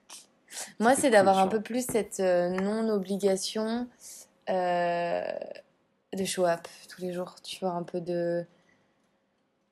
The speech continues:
Speaker 2: d'être là, quoi. Moi, je me, j'aime partager, j'a-, même j'adore
Speaker 1: Mais oui,
Speaker 2: partager, c'est
Speaker 1: t'adores,
Speaker 2: ma
Speaker 1: ça se voit.
Speaker 2: passion, tu
Speaker 1: Ouais.
Speaker 2: vois, mais, euh... mais c'est vrai que parfois, t'as envie de te, t'aimerais te dire, bah, en fait, je vais couper mon téléphone pendant une semaine, un mois.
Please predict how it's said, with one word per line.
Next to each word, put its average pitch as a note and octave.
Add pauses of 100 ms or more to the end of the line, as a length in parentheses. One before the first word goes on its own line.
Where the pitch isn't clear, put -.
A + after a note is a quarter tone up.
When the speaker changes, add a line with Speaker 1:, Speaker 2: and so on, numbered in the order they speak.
(560)
Speaker 2:
d'être F#3+
là, F#3+
quoi. G3
Moi, F#3+
je F#3+
me, G3 (340)
j'aime A3
partager, G3
j'a-, F3+
même F3
j'adore G3+
Speaker 1:
Mais F#3+
oui, G3+
Speaker 2:
partager, F#3+
c'est G3+
Speaker 1:
t'adores, F#3
Speaker 2:
ma F3
Speaker 1:
ça F3
se F3
voit. F3+
Speaker 2:
passion, A3+
tu -
Speaker 1:
Ouais. F#3+
Speaker 2:
vois, F#3+
mais, F#3
euh... F3+ (960)
mais G3+
c'est F#3+
vrai A3+
que A#3+
parfois, G#3+
t'as A3
envie F#3
de -
te, -
t'aimerais G3
te A3+
dire, G3+ (800)
bah, F#3+
en F#3+
fait, A3
je G#3
vais G3
couper G3+
mon G#3
téléphone F#3+
pendant A3+
une G3
semaine, F#3+ (120)
un G3
mois. F3+